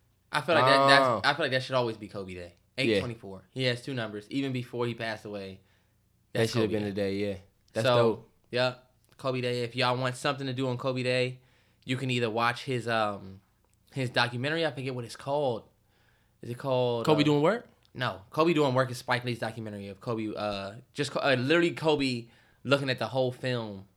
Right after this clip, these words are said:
Speaker 1: for his game against the Spurs. You could watch Detail on E S P N Plus.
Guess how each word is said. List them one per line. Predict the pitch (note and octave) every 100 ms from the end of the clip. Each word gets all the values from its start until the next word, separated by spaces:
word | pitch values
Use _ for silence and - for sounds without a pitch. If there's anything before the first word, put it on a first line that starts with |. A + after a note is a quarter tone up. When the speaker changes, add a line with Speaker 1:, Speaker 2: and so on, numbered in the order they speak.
| _ _ _ _
Speaker 1:
for | C3
his | C3+ A#2+
game | B2+ A#2
against | A2 A2+
the | A2
Spurs. | - - B2 A2+ G#2+ A2 A#2+ - _ _ - _
You | - C3
could | C#3
watch | A#2 G#2 - -
Detail | C#3+ D3+ D#3+ D3 C3+ C3
on | A#2+
E | C3+ C3
S | B2
P | B2 A#2
N | G#2+
Plus. | - C#3+ D#3 D#3 D3+ - -